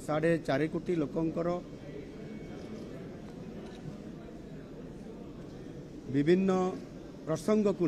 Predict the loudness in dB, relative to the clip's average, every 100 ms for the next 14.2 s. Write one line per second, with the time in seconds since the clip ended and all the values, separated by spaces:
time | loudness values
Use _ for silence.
0 | 4 2 -4 -12 -12 -12 -12 -12 -12 -12
1 | -12 -12 -14 -14 -14 -14 -14 -14 -14 -14
2 | -12 -12 -10 -2 0 4 6 6 4 0
3 | -12 -12 -12 -10 -10 -10 -10 -4 0 2
4 | 6 6 6 4 6 6 6 6 6 2
5 | 0 -4 -12 -12 -12 -14 -14 -14 -14 -12
6 | -12 -12 -10 -4 -2 4 4 4 4 4
7 | 4 4 4 2 2 2 4 2 2 2
8 | 4 4 2 -2 -2 -8 -8 -10 -12 -14
9 | -14 -12 -12 -12 -2 2 6 8 8 4
10 | -6 -12 -12 -10 -10 -10 -12 -12 -12 -12
11 | -8 2 8 10 10 6 6 6 4 0
12 | -10 -12 -12 -6 -2 0 4 6 6 6
13 | 4 2 0 2 2 2 2 4 4 6
14 | 4 0